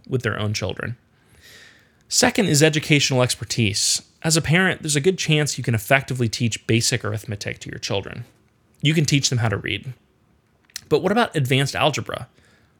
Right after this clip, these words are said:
What about Latin, the periodic table, the Federalist Papers? As our children outgrow our own educational expertise, we naturally become more reliant on teachers who have dedicated their careers to mastering advanced topics.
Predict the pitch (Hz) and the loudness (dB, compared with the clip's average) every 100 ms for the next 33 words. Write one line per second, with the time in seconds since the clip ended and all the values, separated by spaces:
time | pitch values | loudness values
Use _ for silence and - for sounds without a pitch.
0 | _ - 131 127 98 113 151 98 92 - | _ 0 2 2 2 0 0 -2 -12 -16
1 | _ _ _ 120 - 135 127 120 - 139 | _ _ _ -6 2 6 6 4 2 0
2 | 135 - - _ _ _ _ - - 175 | 0 -6 -16 _ _ _ _ -6 2 4
3 | 220 127 - - 110 - - - - _ | 6 4 0 -4 -8 -8 -10 -10 -12 _
4 | _ _ _ _ _ _ _ _ - _ | _ _ _ _ _ _ _ _ -20 _
5 | - 127 160 208 196 180 160 139 127 120 | 0 2 2 0 0 2 2 0 2 2
6 | 131 127 - 117 120 127 123 - 127 - | 4 2 2 0 0 0 -2 0 0 0
7 | 117 117 - - - 113 - - _ _ | -2 -2 -6 -8 -4 -2 -2 -4 _ _
8 | - 139 131 147 - 156 139 123 127 120 | -2 2 4 2 0 0 0 2 2 4
9 | 139 139 117 135 131 95 110 - 214 - | 4 2 0 0 -2 -4 -6 -4 -2 -2
10 | 104 - - - - _ - 139 110 135 | -4 -4 -8 -16 -20 _ 2 2 4 4
11 | - - 156 135 117 127 117 147 120 110 | 4 2 2 2 0 -2 0 2 2 0
12 | 113 110 127 170 - 104 107 107 107 104 | -2 2 2 2 -2 -2 -2 -2 -2 -4
13 | - 165 - - - - | -4 -6 -6 -10 -10 -10